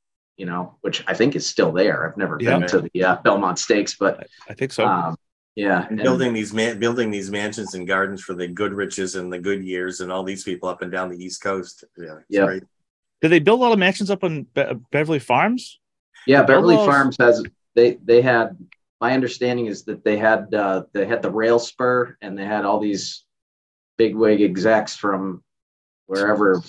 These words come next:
Speaker 1: New York, Pennsylvania, you know, that would, they built second homes here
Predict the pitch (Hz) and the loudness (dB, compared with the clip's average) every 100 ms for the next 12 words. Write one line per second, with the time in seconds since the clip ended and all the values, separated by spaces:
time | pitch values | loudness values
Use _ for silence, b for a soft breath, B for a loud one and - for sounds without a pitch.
0 | - 101 104 104 101 104 - 104 - 95 | -8 -2 2 4 4 0 0 -4 -4 -4
1 | 101 101 104 98 - _ _ _ _ 101 | -2 -2 -4 -6 -10 _ _ _ _ -4
2 | 95 90 98 - 95 87 _ _ _ _ | -2 2 0 2 -2 -4 _ _ _ _
3 | _ _ _ 208 156 107 - - _ _ | _ _ _ 0 2 4 4 0 _ _
4 | _ - 117 104 95 95 104 107 104 98 | _ -4 0 0 -2 -4 -2 -4 -2 0
5 | 90 95 | 2 0